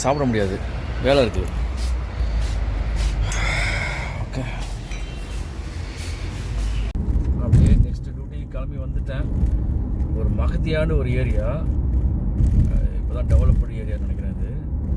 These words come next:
இங்கே தான் வந்து நம்ம போஸோடைய இஸ்திராஹா இருக்குது. ஏன்னா அங்கே போயிட்டு ஒரு திங்ஸ் எடுக்குன்னு சொன்னோன்னே அதை எடுக்க போயிட்டுருக்கேன்.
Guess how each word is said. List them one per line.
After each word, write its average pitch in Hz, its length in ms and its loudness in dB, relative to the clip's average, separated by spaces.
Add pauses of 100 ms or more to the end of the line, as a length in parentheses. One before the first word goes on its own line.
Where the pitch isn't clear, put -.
(400)
இங்கே 120 220 2
தான் 139 140 2
வந்து 120 180 0 (100)
நம்ம - 220 2 (100)
போஸோடைய - 500 2 (520)
இஸ்திராஹா 117 480 0
இருக்குது. - 280 -2 (1160)
ஏன்னா - 160 0 (180)
அங்கே - 240 0
போயிட்டு - 220 0 (100)
ஒரு - 120 0 (360)
திங்ஸ் 123 240 -2
எடுக்குன்னு 120 300 0
சொன்னோன்னே - 260 2 (560)
அதை - 100 0 (100)
எடுக்க - 160 0 (120)
போயிட்டுருக்கேன். 104 480 0